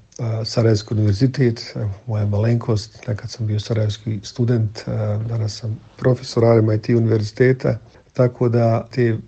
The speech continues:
veze su višestruke i sve je to, a, vrlo bio, logičan slijed je bio da kada smo bili u mogućnosti da ovaj ugovor o razmjeni pokrenemo, realiziramo, da se to i ostvari.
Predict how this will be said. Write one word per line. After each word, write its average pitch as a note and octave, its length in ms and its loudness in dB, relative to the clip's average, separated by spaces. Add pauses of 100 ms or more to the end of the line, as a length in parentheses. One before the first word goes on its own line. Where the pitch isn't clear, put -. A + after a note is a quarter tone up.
veze A2+ 400 2
su A#2 400 -4 (100)
višestruke C3+ 800 0 (180)
i A#2+ 380 4 (120)
sve - 260 2
je B2 120 2
to, B2+ 520 4
a, A#2 260 -2
vrlo A#2+ 280 0
bio, B2 280 2 (160)
logičan B2+ 480 2
slijed C3 360 0
je A2+ 80 2
bio G#2+ 280 0
da G#2+ 280 0 (120)
kada A2+ 240 0
smo A2 180 -4
bili A2 180 2
u G#2 40 2
mogućnosti B2+ 680 0
da A2+ 200 0
ovaj A2 380 -2 (180)
ugovor A#2 520 2
o A2+ 80 0
razmjeni A2 680 0 (200)
pokrenemo, B2 540 2
realiziramo, A2+ 640 2
da G#2+ 120 -2
se A2 200 -4
to A2+ 160 -4
i A2 80 -2
ostvari. - 480 -8